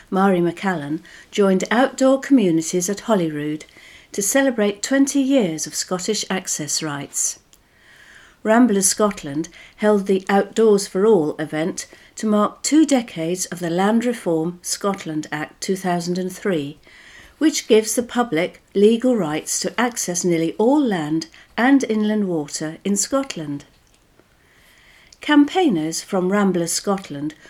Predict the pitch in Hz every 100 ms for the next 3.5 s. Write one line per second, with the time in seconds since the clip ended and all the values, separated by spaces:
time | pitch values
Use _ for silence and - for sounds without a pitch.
0 | - _ 214 196 - 277 - - 190 233
1 | 220 156 147 147 - - - - - 196
2 | 196 202 208 190 185 185 190 190 - 175
3 | 156 139 143 -